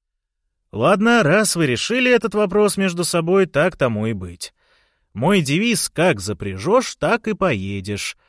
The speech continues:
Ну вот я прибыл. Пришлите машину обратно за мной.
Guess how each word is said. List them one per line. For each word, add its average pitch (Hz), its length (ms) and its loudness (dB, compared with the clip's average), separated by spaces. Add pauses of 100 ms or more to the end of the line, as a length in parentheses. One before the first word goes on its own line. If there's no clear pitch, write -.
(720)
Ну 95 160 -10
вот 151 240 0
я 147 140 0
прибыл. 104 440 -8 (640)
Пришлите 160 520 -2
машину 127 320 -2
обратно 120 340 2
за 104 160 -6
мной. 95 280 -12